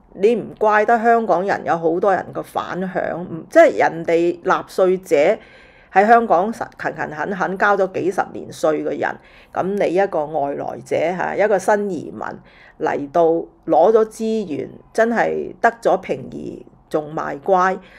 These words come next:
就等於我哋而家啊，我哋加拿大嘅人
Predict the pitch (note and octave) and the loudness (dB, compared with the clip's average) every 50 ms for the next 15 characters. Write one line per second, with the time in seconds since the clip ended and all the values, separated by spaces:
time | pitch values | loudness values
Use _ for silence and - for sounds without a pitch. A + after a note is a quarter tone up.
0 | - - _ - F3 E3+ F3+ F#3 G3+ A#3 B3 A#3 G3 F3 E3+ F3 E3 D3+ - - | -20 -14 _ 0 2 4 4 4 4 6 4 6 6 4 2 2 0 -2 -4 -6
1 | - - F#3+ G3 G3 G3+ G3+ - - _ - D#3 D#3+ D#3+ D#3+ D#3+ D#3+ E3 E3+ E3 | -2 0 2 2 2 0 -2 -6 -10 _ -8 -8 -6 -6 -6 -4 -2 0 0 0
2 | D#3+ D#3 D3+ D#3 D#3 D#3 - A3 - - - - - D3+ D3+ - D3+ C#3+ D#3 D#3+ | 0 -2 -2 -4 -6 -2 2 4 4 4 2 0 -4 -6 -6 -6 -6 -6 -6 -4
3 | D#3 - - | -4 -6 -6